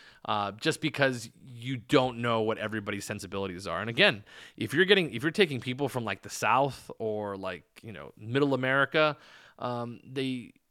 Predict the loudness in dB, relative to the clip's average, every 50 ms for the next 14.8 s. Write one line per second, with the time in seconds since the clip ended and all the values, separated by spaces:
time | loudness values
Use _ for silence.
0 | _ -10 -8 -6 0 0 2 2 2 0 0 0 0 0 -2 -4 -6 -10 -10 -6
1 | -2 0 2 2 2 2 2 2 2 4 4 4 2 0 -2 -8 _ -6 -4 -2
2 | 0 -2 0 -2 -2 -4 -4 -2 0 0 0 0 -2 -4 -2 0 2 2 2 2
3 | 0 0 -2 -2 -4 -8 -14 -20 -16 -8 -8 -8 -8 -6 -6 -6 -4 -2 -2 -2
4 | -2 -2 -4 -6 -8 -8 -4 0 0 0 0 -2 -4 -8 -8 -8 -10 -12 -14 -16
5 | -18 -16 -16 -16 -16 -18 -20 -6 0 4 4 4 4 4 -2 -6 -8 -8 -8 -10
6 | -8 -8 -8 -8 -8 -10 -12 -14 -18 -20 -20 -20 -20 -20 -20 -20 _ _ 2 2
7 | 4 4 4 4 4 4 4 0 0 0 0 0 -2 -6 -12 _ -20 -8 _ -4
8 | -2 -2 -4 -4 0 4 6 8 8 6 4 2 2 2 2 2 4 2 0 0
9 | 0 -2 -4 -4 -4 -4 -2 -4 -4 -6 -8 -6 0 2 4 6 8 6 6 6
10 | 4 2 0 0 0 0 0 0 -2 -2 0 0 0 0 0 -2 -4 -4 -4 -4
11 | -4 -2 -2 -4 -2 2 4 4 6 6 4 4 2 -2 -6 -8 -8 -8 -6 -4
12 | -2 0 0 -2 -2 -2 -4 -4 -2 -2 -4 -4 -6 -8 -6 -6 -4 -6 -6 -8
13 | -10 -8 -8 -8 -8 -10 -14 _ _ -20 -20 -20 -10 -6 -4 -4 -4 -6 -8 -12
14 | -4 2 6 6 6 6 4 4 4 4 4 4 2 -4 -14 -20